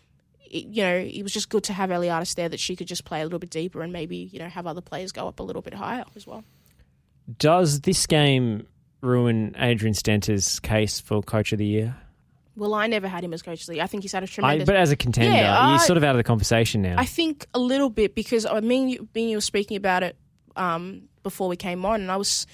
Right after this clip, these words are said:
Speaker 1: saying that I was, if I was Adrian Stentor at halftime, I would have gone, Guys, Fiona, Chelsea, just go down this right-hand side where,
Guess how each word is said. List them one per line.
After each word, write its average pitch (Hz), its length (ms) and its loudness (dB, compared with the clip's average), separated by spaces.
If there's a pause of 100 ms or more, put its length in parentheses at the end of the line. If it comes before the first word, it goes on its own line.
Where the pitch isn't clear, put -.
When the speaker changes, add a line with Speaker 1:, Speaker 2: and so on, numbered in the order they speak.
(160)
Speaker 1:
saying 254 220 -2
that 285 80 4
I 294 40 4
was, 285 200 -2 (540)
if 277 140 -4
I 330 120 6
was 403 120 2
Adrian 311 280 -2
Stentor 240 240 -2
at 214 60 -2
halftime, 202 520 -2
I 220 100 2
would 302 140 -2
have - 160 -8
gone, 220 340 2 (320)
Guys, 233 400 4 (280)
Fiona, 262 480 0 (460)
Chelsea, 247 400 0 (240)
just - 420 0 (260)
go 294 220 4
down 339 260 -2
this 269 180 -4
right-hand 220 440 -2
side 196 400 0
where, 185 500 -2